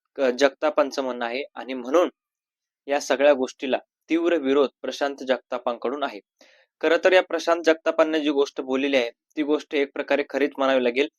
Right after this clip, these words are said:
कारण त्यांची जर युती झाली आणि पुन्हा ते जर एकत्र आले, त्यांनी जर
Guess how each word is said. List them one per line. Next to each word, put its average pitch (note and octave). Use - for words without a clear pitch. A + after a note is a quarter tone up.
कारण D3
त्यांची D3
जर F3+
युती D#3
झाली D#3
आणि D3+
पुन्हा C3+
ते E3
जर E3
एकत्र D#3+
आले, C#3
त्यांनी C3
जर C#3+